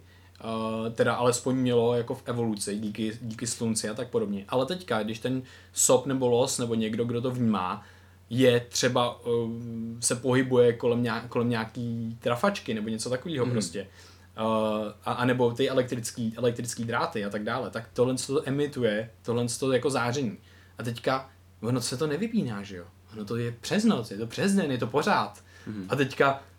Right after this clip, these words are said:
Speaker 1: co to znamená pro něj najednou, že ten svět, kdy jemu se střídaly jako cykly naprosto normálně, tak samozřejmě s-, to světlo bude to hlavní, ale bude tam ňa-, něco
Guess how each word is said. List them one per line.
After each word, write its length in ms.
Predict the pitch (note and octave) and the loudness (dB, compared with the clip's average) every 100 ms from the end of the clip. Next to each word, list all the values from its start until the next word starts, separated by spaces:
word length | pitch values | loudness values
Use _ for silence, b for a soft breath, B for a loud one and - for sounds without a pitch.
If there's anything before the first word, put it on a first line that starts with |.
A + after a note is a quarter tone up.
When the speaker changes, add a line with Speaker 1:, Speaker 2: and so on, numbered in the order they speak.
| - | -2
Speaker 1:
co 140 | C#3 | 0
to 120 | C3+ | 2
znamená 480 | C#3+ C#3+ D3 - D3+ | 2 2 2 4 2
pro 180 | C#3+ C#3+ | 2 2
něj 160 | C3 A#2+ | 2 2
najednou, 460 | A#2+ A2+ A2 G#2 | 2 2 2 0
že 120 | G#2+ | -2
ten 200 | A2+ B2+ | -2 -2
svět, 580 | B2 - B2+ A#2+ G#2 C3 - | 0 0 0 2 0 -2 -6
kdy 320 | C3 A#2+ A#2 - - - C#3 | -4 -2 -2 -4 -16 -12 -2
jemu 340 | B2 B2 B2 | 0 2 2
se 200 | A#2+ B2+ | 0 -6
střídaly 720 | - - - - C3+ B2+ B2 A#2+ | -4 0 0 -2 -2 2 6 6
jako 200 | A#2 C#3 | 4 -2
cykly 400 | - B2+ C3 A#2 | -2 -2 -2 -4
naprosto 640 | A#2 A2+ A#2+ - B2+ C#3+ | -4 -2 -2 0 0 0
normálně, 640 | D3 B2+ B2 G#2 G2+ F#2+ G#2 B B | 0 0 0 0 -2 -6 -12 B B
tak 140 | C3+ B2 | -4 0
samozřejmě 420 | D3+ C3+ A#2+ G2 | 2 2 2 0
s-, 160 | - | -4
to 140 | - C3+ | -2 0
světlo 380 | - C3 A#2+ B2+ | 2 2 0 2
bude 200 | B2 B2+ | 2 2
to 120 | C3+ | 2
hlavní, 400 | C3 B2+ G#2+ F#2 b b - | 4 4 2 -4 b b 2
ale 160 | C3+ | 4
bude 160 | C#3 C3+ | 4 4
tam 280 | D3 D3 C#3 | 2 2 2
ňa-, 220 | B2+ D3 | 2 2
něco 640 | C#3 D3 - C3+ A#2 - | 0 2 4 6 4 2